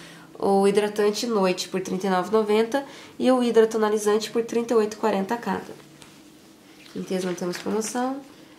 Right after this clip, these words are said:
Aqui entrando em Ecos, temos a linha Ecos Buriti, que tá com lançamento e edição limitada. Então temos esse famoso óleo protetor solar de F P S trinta de Ecos Buriti, que ele é sem fragrância. Nossa, sem fragrância, gente, eu não sabia.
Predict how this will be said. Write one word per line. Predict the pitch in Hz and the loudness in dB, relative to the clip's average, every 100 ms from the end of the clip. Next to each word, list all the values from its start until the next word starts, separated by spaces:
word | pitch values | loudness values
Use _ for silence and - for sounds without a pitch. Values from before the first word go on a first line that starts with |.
| - | -8
Aqui | 226 233 | -6 2
entrando | 220 220 214 233 | 2 4 0 2
em | 220 226 | 2 2
Ecos, | 233 - - - - - - - - - - - - | -2 -8 -8 -10 -18 -20 -20 -20 -14 -14 -14 -16 2
temos | 233 226 | 4 6
a | 226 | 6
linha | 220 214 | 6 4
Ecos | 214 208 | 0 -4
Buriti, | 196 240 262 - 240 339 - - - - - - | 0 -2 -2 -2 -2 -2 -12 -20 -20 -20 -20 -10
que | - 214 202 202 202 | -2 0 2 0 -2
tá | 214 202 | -2 0
com | 214 | 2
lançamento | 202 202 233 220 233 240 | 2 2 4 4 4 2
e | |
edição | 208 - 196 | 0 0 -2
limitada. | 208 247 233 220 233 254 - - - | 0 -2 -2 -2 -2 -4 -6 -16 -12
Então | 196 226 220 | -2 0 2
temos | 233 226 220 | 4 4 4
esse | 226 - | 0 0
famoso | 226 214 226 247 240 | 2 4 4 4 4
óleo | 202 208 226 | 6 6 2
protetor | 226 214 220 214 202 | 0 -4 -2 -2 -2
solar | 202 233 208 185 214 - - - - | 0 2 2 2 -2 -8 -20 -16 0
de | 196 | 0
F | 196 | 0
P | - | -2
S | 202 196 220 | -2 -2 0
trinta | 226 214 233 254 226 | 2 4 2 -2 -2
de | 190 | 0
Ecos | 190 196 | 0 -2
Buriti, | 196 214 226 233 262 - - - - - | 0 0 0 -2 -2 -4 -20 -20 -20 -2
que | 214 | 0
ele | 202 | 2
é | |
sem | 196 220 | 2 0
fragrância. | 220 220 202 196 233 - | 0 -2 2 0 0 -2
Nossa, | 240 247 - | -2 -2 -2
sem | 247 | -4
fragrância, | 285 262 214 247 262 | -2 0 0 0 0
gente, | 214 208 | -2 -2
eu | |
não | 226 | -4
sabia. | 233 208 220 220 | -4 -2 0 -2